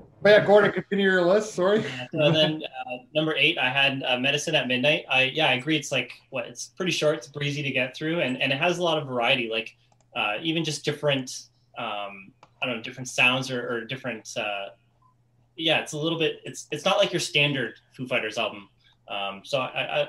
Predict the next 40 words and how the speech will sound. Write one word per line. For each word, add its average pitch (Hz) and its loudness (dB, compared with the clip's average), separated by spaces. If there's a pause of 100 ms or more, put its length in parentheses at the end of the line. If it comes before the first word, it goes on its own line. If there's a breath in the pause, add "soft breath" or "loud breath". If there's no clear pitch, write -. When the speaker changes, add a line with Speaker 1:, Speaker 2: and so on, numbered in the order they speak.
Speaker 2:
I 143 -2
respect 135 -2
that. 123 2
I, 151 4
I 147 2
had 151 2
it 131 0
low 123 -4
because 127 -6
it 120 -6
was 113 -8
my 110 -8
first 110 -8
time 107 -10
hearing 113 -4
it. 117 -2 (340 soft breath)
And 131 0
then 147 4
I 147 4
had 139 2
Echoes, 131 -2
Silence, 123 0
Patience, 120 -6
and 107 -8
Grace, 127 -4
and, 104 -4
uh, 107 -4
One 127 -2
by 123 2
One. 113 -2 (320 soft breath)
Um, 127 0
other 202 4
than 277 -2
the 269 -2
singles 185 0
on 160 4
One 131 2
by 120 4
One, 113 -2
I, 113 -2